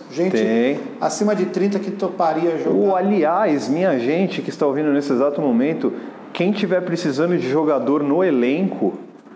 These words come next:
Speaker 2: me procura, porque eu tenho um nome pra indicar, dos bons, viu? Joga a Série Ouro, viu?
Speaker 1: Opa!
Speaker 2: Aí sim.
Speaker 1: É isso aí, povo.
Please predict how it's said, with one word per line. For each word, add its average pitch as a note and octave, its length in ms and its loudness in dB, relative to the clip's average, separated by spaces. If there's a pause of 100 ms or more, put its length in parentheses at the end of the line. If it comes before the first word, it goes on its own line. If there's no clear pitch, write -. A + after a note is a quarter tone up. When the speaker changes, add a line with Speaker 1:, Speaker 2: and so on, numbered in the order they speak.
(180)
Speaker 2:
me D3 320 2
procura, F#3+ 580 0
porque G3+ 260 -2
eu G3 100 2
tenho G3+ 440 0
um G#3+ 80 2
nome G#3 400 2
pra A3 160 0
indicar, F#3+ 680 0
dos D#3 260 0
bons, E3 400 2
viu? E3+ 200 2 (1040)
Joga A#2+ 480 0
a F#3+ 40 0
Série A#3 280 0
Ouro, D#3 320 2
viu? B2+ 160 2 (600)
Speaker 1:
Opa! G2 960 -2
Speaker 2:
Aí D3+ 260 -2
sim. D3+ 460 0 (520)
Speaker 1:
É A#3+ 100 0
isso G#3+ 200 0
aí, E3 140 0
povo. D3 540 0